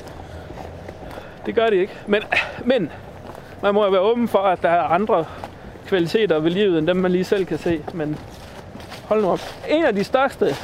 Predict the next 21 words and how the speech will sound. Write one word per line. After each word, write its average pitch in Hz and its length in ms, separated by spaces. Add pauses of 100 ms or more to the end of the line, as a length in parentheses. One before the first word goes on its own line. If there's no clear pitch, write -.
(360)
øh, 151 260 (1120)
omgange 165 540 (200)
kommunalpolitisk 202 720
ballade, 180 320
jeg 196 120
har 196 80
været 156 200
med 170 120
til, 151 240 (260)
og - 60
det 190 60
er 202 40
ikke, 208 100
fordi 202 140
jeg 185 80
har 185 60
været 180 120
med 185 80
til - 140
så 170 60
meget, 156 260